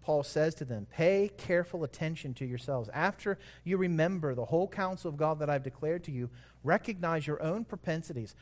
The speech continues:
Recognize where the bait will be most attractive to you in your life. False teachers will dangle that bait so that you may take it. Learn to turn away from it.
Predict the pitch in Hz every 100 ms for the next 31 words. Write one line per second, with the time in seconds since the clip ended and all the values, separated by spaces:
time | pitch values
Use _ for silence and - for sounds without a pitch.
0 | - - 139 202 254 262 202 165 156 156
1 | 151 - - 135 156 202 185 151 147 131
2 | 143 107 180 208 190 139 - 147 131 139
3 | 135 165 214 196 - 170 160 170 - 127
4 | 117 131 123 123 117 117 127 123 110 104
5 | 107 - - - - - - _ - -
6 | - - - - 180 220 - 226 214 208
7 | 156 131 123 151 165 214 214 190 170 139
8 | 151 147 - 143 123 - 165 180 151 127
9 | 147 143 139 110 - - - - - 123
10 | 180 220 175 135 135 - - 160 156 139
11 | 117 120 123 120 98 98